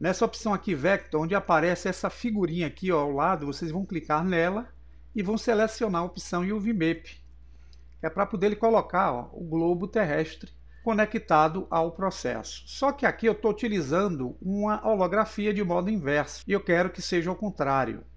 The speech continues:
Então, pra isso, eu vou precisar conectar com o Image Texture um próximo node, que é o node Vector. Posso usar o F três,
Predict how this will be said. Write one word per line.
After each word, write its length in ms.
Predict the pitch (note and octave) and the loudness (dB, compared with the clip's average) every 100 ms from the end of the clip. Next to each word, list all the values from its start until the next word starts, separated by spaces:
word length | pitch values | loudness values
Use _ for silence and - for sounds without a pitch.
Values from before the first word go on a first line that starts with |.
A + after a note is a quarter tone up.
| - - | -20 -18
Então, 160 | - D#3 | -8 -4
pra 220 | G#3+ G3 | 2 4
isso, 360 | G3 A#3 - - | 4 0 -4 -6
eu 100 | E3+ | -4
vou 140 | E3 F#3 | -4 -4
precisar 560 | G#3 - G#3+ C#3 C#3+ | -6 -4 -2 0 -2
conectar 840 | - E3 D#3+ D#3+ F3+ C3 B2 A2+ - | -2 -2 -2 -4 -4 -2 -2 -4 -8
com 180 | D#3+ D#3 | -6 -2
o 80 | F#3+ | 0
Image 380 | E3+ C#3 C#3 F3+ | 2 2 0 -2
Texture 640 | F#3 F#3+ G3+ - A#3 B3+ - - - A3+ | 2 2 2 -2 -2 -2 -6 -20 -10 -4
um 100 | A#3+ | -2
próximo 500 | F#3+ G3+ G3+ A#3+ G#3+ | 4 4 2 -4 0
node, 540 | D#3+ E3 D#3+ A2+ A2+ - | 4 6 4 0 -8 -12
que 100 | - | -2
é 40 | F#3+ | -2
o 60 | |
node 440 | E3+ D3 D#3+ D#3+ F3+ | 0 2 2 2 -4
Vector. 640 | C#3 C3 F3+ - - A2+ - | -2 2 2 0 -10 -12 -8
Posso 240 | - D3 D3+ | -6 -6 -4
usar 180 | C#3 C#3+ | -2 0
o 80 | |
F 200 | D3 - | 0 -4
três, 920 | - F#3 F#3+ A3 - - - - - | -4 0 2 0 -4 -8 -10 -12 -14